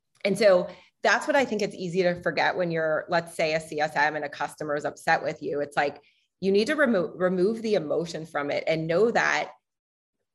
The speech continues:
if this person, if we fail this person and they stuck their neck,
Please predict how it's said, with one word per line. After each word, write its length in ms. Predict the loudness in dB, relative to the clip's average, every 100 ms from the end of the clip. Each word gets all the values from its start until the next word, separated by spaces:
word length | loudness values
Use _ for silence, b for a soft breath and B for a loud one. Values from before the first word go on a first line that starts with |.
| _ -4
if 180 | 0
this 200 | 0 -2
person, 420 | -2 -2 0 0 -2
if 160 | -6 -4
we 200 | -2 -2
fail 460 | 0 0 2 2
this 300 | 2 -4 -4
person 420 | -6 -6 -2 0
and 260 | 0 0 0
they 260 | 2 2 2
stuck 260 | -2 -4
their 100 | -4
neck, 380 | -2 -4 -6 -12